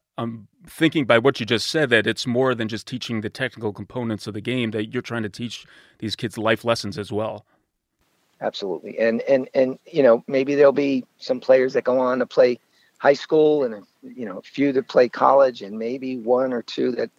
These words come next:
Speaker 2: get to the professional level, but it, it's not about that. It's about them having fun. It's about them getting along with their teammates. And, and those are,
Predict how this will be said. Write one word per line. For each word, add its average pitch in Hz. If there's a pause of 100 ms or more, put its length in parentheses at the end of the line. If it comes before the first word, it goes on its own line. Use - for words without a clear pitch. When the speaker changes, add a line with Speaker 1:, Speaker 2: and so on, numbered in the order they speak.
Speaker 2:
get 127
to 135
the 117
professional 120
level, 120
but 110
it, - (440)
it's -
not 131
about 107
that. 101 (100)
It's -
about 117
them 120
having 95
fun. 143 (460)
It's -
about 127
them 113
getting 117
along 110
with 92
their 95
teammates. 139
And, 117
and 117
those 147
are, 139